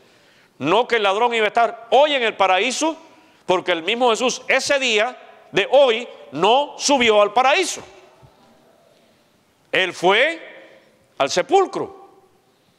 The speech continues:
Y estuvo en el sepulcro el sábado y resucitó el domingo. De manera que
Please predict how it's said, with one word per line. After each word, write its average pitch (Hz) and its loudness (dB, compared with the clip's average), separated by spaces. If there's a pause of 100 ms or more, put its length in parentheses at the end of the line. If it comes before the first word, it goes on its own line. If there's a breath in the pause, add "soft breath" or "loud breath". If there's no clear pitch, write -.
(1080)
Y 135 -2
estuvo 185 2
en 208 0
el 196 -2
sepulcro 180 -2
el 147 -4
sábado 320 2 (140)
y 165 0
resucitó 143 -2
el 180 0
domingo. 180 -2 (2250)
De 113 -2
manera 139 0
que 123 -6